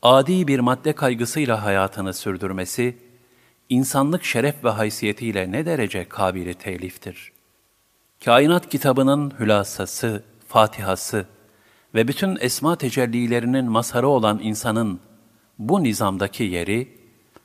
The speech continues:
ruhani ve manevi gıdalarla beslenip, yaratılışın nüshayı kübrası ve kamil bir zübdesi olmak değil midir? Hayat çarşısının en güzel giysisi olan kefen, bütün fani alışverişlerin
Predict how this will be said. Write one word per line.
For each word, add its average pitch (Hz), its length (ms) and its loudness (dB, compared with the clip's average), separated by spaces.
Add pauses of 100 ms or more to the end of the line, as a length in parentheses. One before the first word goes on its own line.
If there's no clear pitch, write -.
(180)
ruhani 139 840 4
ve 120 80 2
manevi 123 560 0
gıdalarla 101 760 0
beslenip, 95 500 -4 (600)
yaratılışın 131 840 0
nüshayı 127 480 -2
kübrası 107 720 -2 (420)
ve 104 180 -2
kamil 127 560 -2
bir 107 180 -2
zübdesi 101 480 -6
olmak 92 460 -2
değil 127 240 -2
midir? - 520 -12 (760)
Hayat 165 380 4
çarşısının 135 760 0
en 180 180 2
güzel 123 420 2
giysisi 107 540 -2
olan 110 360 4
kefen, 107 600 -2 (680)
bütün 151 340 0
fani 110 460 0
alışverişlerin 101 1000 -4